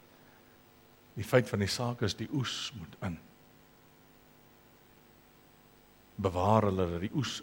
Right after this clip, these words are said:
ingebring kan word. Want as die duiwel hulle oorweldig en die wêreld hulle oorweldig, dan gaan hulle lyk soos 'n wêreld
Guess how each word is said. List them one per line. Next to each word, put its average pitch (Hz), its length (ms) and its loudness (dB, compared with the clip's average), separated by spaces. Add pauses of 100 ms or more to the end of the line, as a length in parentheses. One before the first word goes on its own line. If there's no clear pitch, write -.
ingebring 107 640 -2
kan 92 200 -6
word. - 360 -16 (1800)
Want 113 200 2
as 113 120 4
die 123 80 2
duiwel 135 420 8
hulle 120 180 6
oorweldig 113 680 4 (2000)
en 117 80 6
die 117 120 10
wêreld 123 480 10
hulle 113 200 8
oorweldig, 107 640 6 (2000)
dan 117 160 6
gaan 135 160 8
hulle 120 160 8
lyk 131 160 6
soos 127 240 0
'n 107 80 4
wêreld 95 600 2